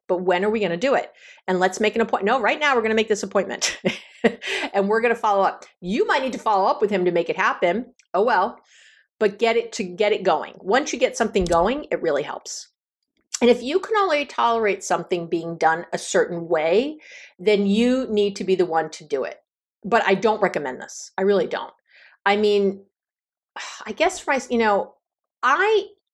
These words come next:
I have been very open that I am a control enthusiast. I like things a very particular way all the time. I do. I'm, <sighs> it's not something I'm really proud of myself about. It comes from my own feelings of low self-worth and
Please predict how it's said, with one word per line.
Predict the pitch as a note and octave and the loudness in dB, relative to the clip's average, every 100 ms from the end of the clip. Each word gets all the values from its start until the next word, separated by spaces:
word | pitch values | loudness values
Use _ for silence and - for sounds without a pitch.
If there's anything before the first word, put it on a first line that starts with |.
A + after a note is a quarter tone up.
| _ _ - | _ _ -10
I | - C4+ G4 | -6 -2 0
have | G4 | 0
been | B3 G#3+ | 0 0
very | G3 F3+ - | 2 0 0
open | E3 - B2+ - - | -4 -6 -10 -8 -4
that | E3+ | -2
I | |
am | E3 D#3+ | -2 -4
a | |
control | D#3 D3 - D3+ C#3 | -8 -4 2 4 2
enthusiast. | C#3 D3+ C#3 C3 - - - - - | -2 -4 -2 -4 -6 -8 -12 -6 0
I | B3 F#4+ G4+ | 2 4 4
like | E4 C#4+ - | 2 0 0
things | A#3+ A3 - | 0 0 -2
a | F#3+ | -8
very | E3 F3 F3 G3 | -2 2 2 2
particular | G3+ F#3+ F#3 E3+ D#3+ | -2 -6 -2 -2 0
way | D3+ D3 C#3+ C#3+ _ _ - | 0 0 -2 -6 _ _ 0
all | D#3 D3 | 0 0
the | |
time. | C#3+ - - - _ - | -4 -10 -12 -14 _ -2
I | A3+ | 0
do. | A3 E3 - - - | 0 -2 -4 -4 2
I'm, | G3 G3 G3 - _ - - - _ _ _ | 4 4 0 -14 _ -20 -20 -20 _ _ _
<sighs> | - - - - - | -8 -8 -8 -4 0
it's | A#3 C#4+ | 0 2
not | D4 D#4+ - | 0 0 -2
something | C4+ C4 | -4 0
I'm | A3+ | 0
really | G3+ | 0
proud | F3+ - E3+ E3+ A3 | -2 -2 2 2 2
of | |
myself | C4 B3+ C4 | -2 -4 -4
about. | C4 C4 C4 | 0 2 0
It | F#3 | -2
comes | - G#3+ A3 - | -4 -4 -2 -4
from | G#3+ G3 F3+ | 0 0 0
my | E3+ | -2
own | D#3+ F3+ | -2 -2
feelings | G3 G#3+ G#3 G3+ | -2 -2 -2 -2
of | G3 | -2
low | G3 G3+ | 2 0
self-worth | G3+ G#3 G3 G3+ G3 G3 G3 | 2 -2 0 2 4 2 0
and | D#3+ D3+ | -6 -8